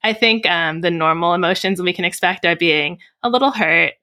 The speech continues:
a little offended, a little surprised, maybe a little down. But the red flag emotions that we'd wanna look out for in that conversation would be anger, um, or total dismissiveness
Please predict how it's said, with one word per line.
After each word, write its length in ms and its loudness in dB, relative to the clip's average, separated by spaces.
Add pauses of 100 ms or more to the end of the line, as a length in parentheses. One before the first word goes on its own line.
a 60 2
little 180 4
offended, 760 -2
a 100 -4
little 180 0
surprised, 1040 -4 (320)
maybe 220 4
a 80 2
little 200 0
down. 600 -6 (420)
But 380 4 (380)
the 180 2
red 260 2
flag 300 2
emotions 520 -2
that 120 0
we'd 140 -2
wanna 180 0
look 160 -2
out 160 -2
for 80 -2
in 80 0
that 160 0
conversation 680 -4
would 160 -2
be 160 -2
anger, 640 -4 (440)
um, 600 0
or 160 2
total 320 2
dismissiveness 1120 -4